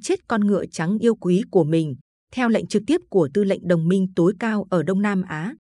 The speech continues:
Lord Louis Mountbatten, nhưng ghi nhận rằng người Nhật đã được đối xử tốt bởi người Thái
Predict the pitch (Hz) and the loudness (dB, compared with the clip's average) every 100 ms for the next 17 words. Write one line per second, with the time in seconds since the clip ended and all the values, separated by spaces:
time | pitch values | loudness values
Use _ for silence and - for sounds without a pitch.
0 | _ - 226 302 226 214 208 196 214 214 | _ 0 0 2 0 0 0 0 -2 -4
1 | 185 208 196 170 135 _ _ - 247 247 | -6 -2 0 0 -4 _ _ 0 2 2
2 | 226 240 240 202 180 180 156 160 143 127 | 2 2 2 2 -2 -6 -6 -6 -6 -12
3 | _ _ 202 208 196 185 175 165 226 214 | _ _ 4 6 6 2 0 -4 0 -2
4 | 170 170 220 262 180 - 269 359 214 202 | 2 0 2 2 2 2 0 0 2 2
5 | 139 139 156 143 156 160 247 | 2 -2 -4 -4 -6 -4 -4